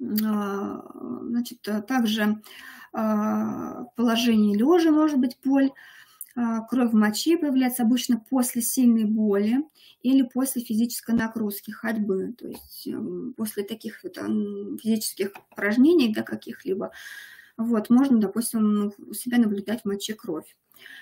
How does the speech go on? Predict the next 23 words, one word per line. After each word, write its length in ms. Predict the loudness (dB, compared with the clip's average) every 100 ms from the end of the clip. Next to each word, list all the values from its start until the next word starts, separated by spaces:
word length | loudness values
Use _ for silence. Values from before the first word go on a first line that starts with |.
| 0
И 160 | 2 4
после 320 | 2 2 0
сильного 340 | 4 6 6
приступа 520 | 4 0 0 -4 -2 0
боли 300 | 2 2 2
также 340 | 0 2 4
могут 280 | 2 0 -4
отходить 380 | -6 -4 -4 -6
камни, 400 | -6 -4 -4 -4
да, 180 | -4 -6
это 260 | -6 -6
о-, 180 | -8 -10
очень, 540 | -8 -6 -6 -6 -6 -8 -6
когда, 460 | -4 0 0 0
м, 400 | -2 -4 -6 -8 -12
это 160 | -16 0
поч-, 400 | 0 0 -4 0
почечная 500 | 2 2 2 2 2
колика, 500 | 2 8 10 10 6
это, 240 | 0 -2 -6
конечно, 520 | -4 0 0 -2 -4
да, 240 | -4 -6 -10 -12 _ _ _ -20 -2
малоприятное 960 | 2 4 4 4 4 2 2 2 2